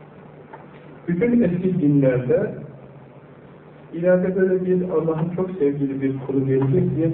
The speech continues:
bir bilgi var. Hatta biz Turfan kazılarında çıkan Türkçe metinlerin içinde bile, Budizm metinlerinde bile ileride bir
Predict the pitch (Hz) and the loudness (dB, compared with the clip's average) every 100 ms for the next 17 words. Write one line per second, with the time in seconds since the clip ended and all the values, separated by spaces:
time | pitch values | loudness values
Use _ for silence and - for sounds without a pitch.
0 | 151 143 135 - 139 180 - - 123 120 | -2 -4 -4 -6 -4 -4 -4 -2 0 0
1 | - - - - - 151 151 156 139 143 | -6 -12 -20 -12 -8 -4 -2 -2 -2 -4
2 | 143 - - - - - - - - - | -6 -10 -14 -16 -18 -20 -20 -20 -20 -20
3 | - - - - - - - - - - | -20 -20 -20 -20 -20 -20 -12 -8 -6 0
4 | 160 156 143 131 131 131 131 131 123 127 | 0 2 0 -2 0 0 0 0 -2 -2
5 | 131 123 - 139 135 131 127 165 147 139 | -6 -8 -8 -8 -8 -8 -8 -8 -4 -2
6 | 131 131 139 139 135 135 - 143 180 - | -2 -2 -2 -2 -4 -6 -8 -2 0 0
7 | 123 139 - - - - - - - - | -2 -6 -8 -12 -16 -20 -20 -20 -20 -20
8 | - - - - - - - - - - | -20 -20 -20 -20 -20 -20 -20 -20 -20 -20
9 | - - 135 147 202 214 196 160 143 139 | -18 -4 0 2 0 0 0 0 0 -2
10 | 131 120 - 110 - 104 - - - - | -2 -2 -2 -6 -6 -10 -12 -16 -18 -10
11 | 135 143 151 151 156 151 | -6 -2 -2 -2 -4 -6